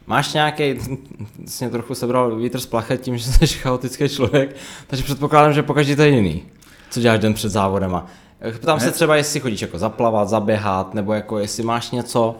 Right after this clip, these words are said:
Speaker 1: nebo odpočíváš, nic neděláš.
Speaker 2: E, většinou odpočívám, e, dva dny předem.
Speaker 1: Dva dny, jasně.
Speaker 2: To nedělám buď vů-, vůbec nic, anebo si jdu třeba jenom opravdu na čtyřicet minut lehce úplně projet na kolo,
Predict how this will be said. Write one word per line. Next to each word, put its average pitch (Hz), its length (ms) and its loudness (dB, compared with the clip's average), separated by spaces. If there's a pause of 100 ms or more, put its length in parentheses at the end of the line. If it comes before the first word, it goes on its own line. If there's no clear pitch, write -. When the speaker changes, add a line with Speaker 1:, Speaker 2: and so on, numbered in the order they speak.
(160)
Speaker 1:
nebo 101 140 0
odpočíváš, 110 680 0
nic 113 180 -6
neděláš. 107 600 -4 (540)
Speaker 2:
E, - 20 0
většinou 127 300 2
odpočívám, 127 720 0 (400)
e, 107 40 -2
dva 104 220 2
dny 110 180 2
předem. 104 580 -4
Speaker 1:
Dva 95 120 -4
dny, 104 260 -6 (140)
jasně. - 260 -16
Speaker 2:
To 131 100 0
nedělám 123 380 2
buď 117 160 -4
vů-, 110 220 -8
vůbec 117 440 -2
nic, 123 320 -2
anebo 113 260 -4
si 113 140 -8
jdu 113 120 -6
třeba 113 280 -6
jenom 113 220 -4
opravdu 107 420 -6
na 101 180 -6
čtyřicet 113 460 -6
minut 110 440 -6
lehce 113 440 -4
úplně 110 340 -8
projet 113 280 -4
na 95 160 -10
kolo, 107 380 -8